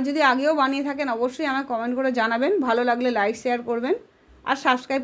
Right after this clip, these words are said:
করতে ভুলবেন না। নতুন বন্ধুদের অসংখ্য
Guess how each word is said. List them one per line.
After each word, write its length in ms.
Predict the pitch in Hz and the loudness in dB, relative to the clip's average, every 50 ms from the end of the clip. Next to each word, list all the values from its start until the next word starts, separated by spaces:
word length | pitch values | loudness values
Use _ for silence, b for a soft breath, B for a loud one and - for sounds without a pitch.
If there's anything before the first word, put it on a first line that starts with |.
| - | -2
করতে 200 | 285 277 285 359 381 | -6 -6 -2 -2 -2
ভুলবেন 420 | 285 233 226 214 196 190 185 180 | -2 -2 -2 -2 0 0 -2 -2
না। 160 | 170 170 185 175 - _ _ _ _ _ _ _ _ _ _ _ _ _ _ _ _ _ _ _ _ _ - | -2 -4 -6 -10 -14 _ _ _ _ _ _ _ _ _ _ _ _ _ _ _ _ _ _ _ _ _ 0
নতুন 280 | 254 277 277 285 330 330 320 | 0 2 2 4 2 2 4
বন্ধুদের 320 | 320 320 320 330 320 311 285 254 | 4 2 2 4 4 4 4 2
অসংখ্য 280 | 247 285 294 294 302 | 0 -2 -2 0 0